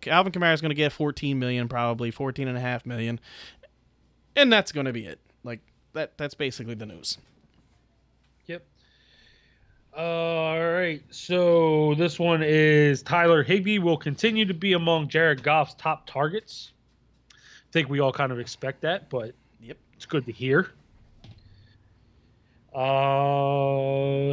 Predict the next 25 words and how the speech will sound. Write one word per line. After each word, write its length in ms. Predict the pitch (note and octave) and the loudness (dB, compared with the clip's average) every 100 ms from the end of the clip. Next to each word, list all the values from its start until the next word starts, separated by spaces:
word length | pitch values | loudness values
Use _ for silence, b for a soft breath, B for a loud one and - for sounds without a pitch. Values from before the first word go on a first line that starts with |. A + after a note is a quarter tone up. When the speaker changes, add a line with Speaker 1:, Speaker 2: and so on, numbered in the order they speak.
| C3 | -2
Speaker 2:
anything 580 | C3 C3+ B2+ C#3 C3 | -2 -2 -2 -2 4
else 280 | D3 D#3 D3+ | 6 4 4
on 200 | D#3 D3+ | 2 4
here 400 | C#3+ D3 D#3+ D3+ | 4 4 6 6
that 140 | D3 C#3 | 6 6
looks 340 | D3 C#3 - | 4 2 -2
relevant? 560 | B2 D#3+ E3+ D#3 E3+ D3 | 2 6 6 6 0 2
Devontae 460 | C#3+ D#3 D3+ C#3+ | 2 2 2 -2
Parker 520 | - E3 E3 E3+ D#3+ | 2 2 4 4 4
has 100 | D3 | 2
been 160 | B2+ C3+ | 0 -2
missing 240 | D3+ D3+ | -2 -2
practice 560 | B2 E3+ E3+ - D#3+ D3+ | 0 2 2 0 -4 -4
with 120 | C#3+ | -6
a 40 | C3 | -2
minor 380 | C#3+ C#3 C3+ | -2 0 -2
injury, 220 | C#3+ C3+ C3 | 0 0 0
but 240 | B2+ - | -2 2
nobody's 420 | D3 D#3+ C#3+ B2+ | 4 6 4 2
really 220 | B2+ B2 | -2 -4
worried 400 | A#2+ C#3 C#3+ C#3 | -2 2 2 2
about 360 | C3+ C3 C3 B2+ | 0 2 0 -2
him 400 | - D3+ C#3 B2+ - B B B - | -4 -2 -2 -8 -12 B B B 0
missing 340 | D#3 D#3+ D3+ | 0 2 2
any 440 | C#3+ C3+ B2+ A#2+ | 2 2 0 -2